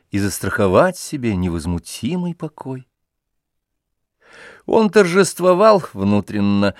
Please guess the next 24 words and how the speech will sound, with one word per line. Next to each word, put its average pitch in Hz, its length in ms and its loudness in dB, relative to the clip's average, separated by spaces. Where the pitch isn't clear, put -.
что 120 420 2
ушёл 139 580 2
от 123 120 -2
её 113 260 2
докучливых, 156 960 -2
мучительных 165 680 -4
требований 160 680 -2
и 156 40 -6
гроз — 131 600 -2
из-под 180 360 -2
того 196 320 6
горизонта, 190 840 4
под - 140 -6
которым 180 280 0
блещут 180 560 0
молнии 175 640 2
великих 165 500 -8
радостей 165 760 0
и - 60 -10
раздаются 92 520 -2
внезапные 95 520 0
удары 95 340 2
великих 92 380 -6
скорбей, 87 840 -8